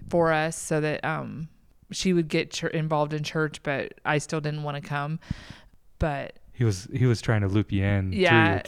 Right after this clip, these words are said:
Speaker 2: kids.
Speaker 1: through my kid. <laughs>
Speaker 2: <laughs>
Speaker 1: Yeah, and so he, um, would always tell me to come, and I just,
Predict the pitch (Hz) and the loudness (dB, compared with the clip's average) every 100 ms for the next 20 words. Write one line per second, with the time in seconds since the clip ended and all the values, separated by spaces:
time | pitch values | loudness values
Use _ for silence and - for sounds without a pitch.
0 | 117 104 185 180 170 170 - 277 269 247 | 2 4 2 2 2 0 -2 0 2 2
1 | - 202 381 262 466 415 427 403 320 156 | 0 4 6 8 8 8 8 6 2 -6
2 | - 427 403 285 196 175 165 170 - 190 | -6 -6 -6 2 6 8 6 2 2 4
3 | 190 185 190 175 170 165 - 196 185 110 | 4 4 4 6 6 4 2 -2 -2 0
4 | 160 156 127 135 151 _ - - 180 175 | 0 0 -2 -8 -12 _ -20 -8 2 4
5 | 175 185 - 170 170 160 160 147 143 143 | 4 2 0 0 0 -2 -2 0 0 -2
6 | 143 147 - | -4 -6 -8